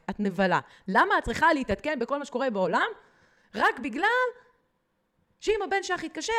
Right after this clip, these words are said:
אז תהיי זמינה." תמצא-, תמצאו דרכים אחרות להיות זמינים. אז במקרה שלה אמרתי, "את תורידי את כל ההתראות, תשאירי אס אם אס,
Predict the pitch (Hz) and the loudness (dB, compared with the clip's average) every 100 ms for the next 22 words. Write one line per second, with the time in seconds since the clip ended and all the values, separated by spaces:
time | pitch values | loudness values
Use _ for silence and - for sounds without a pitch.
0 | 359 359 - 339 262 240 196 180 - _ | 0 -4 -4 -2 -2 -2 -2 -4 -8 _
1 | _ _ _ _ _ _ _ _ _ - | _ _ _ _ _ _ _ _ _ -2
2 | 247 - - - _ 220 226 214 - - | 0 0 -2 -4 _ -2 0 2 0 2
3 | 339 403 - - 180 196 180 262 285 262 | 4 4 0 -18 0 0 0 -4 -4 -6
4 | - 185 - 165 226 349 - - _ 185 | -8 -6 -2 2 4 2 -4 -20 _ -4
5 | 196 220 247 - - 160 190 190 151 156 | 4 4 4 -2 -14 0 4 4 2 0
6 | 185 214 277 302 254 240 220 220 185 170 | -2 0 -2 0 0 2 0 -2 -2 0
7 | 226 233 - 196 156 151 233 285 175 220 | 0 0 0 0 0 0 -2 -2 -4 -2
8 | 190 156 - 151 262 - | 0 -2 -2 0 0 -2